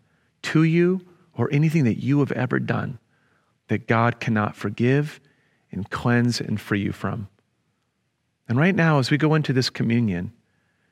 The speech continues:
you're bringing into your body not just a symbolic gesture, but the power of God to cleanse you and free you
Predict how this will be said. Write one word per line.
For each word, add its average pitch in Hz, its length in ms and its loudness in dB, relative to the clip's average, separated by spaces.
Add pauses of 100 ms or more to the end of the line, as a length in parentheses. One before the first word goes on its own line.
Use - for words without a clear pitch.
(140)
you're 151 300 2
bringing 147 600 0 (100)
into 139 360 -2
your 135 200 2
body 107 560 0 (1040)
not 170 140 2
just 233 160 0
a 165 60 4
symbolic 123 840 0
gesture, 113 600 -2 (720)
but 127 240 0 (180)
the - 60 -4 (140)
power 151 600 2
of 131 300 -4
God 110 380 0
to 120 60 -2
cleanse 113 580 -2
you 110 240 -2
and 107 120 -6
free 107 320 -4
you 107 320 -6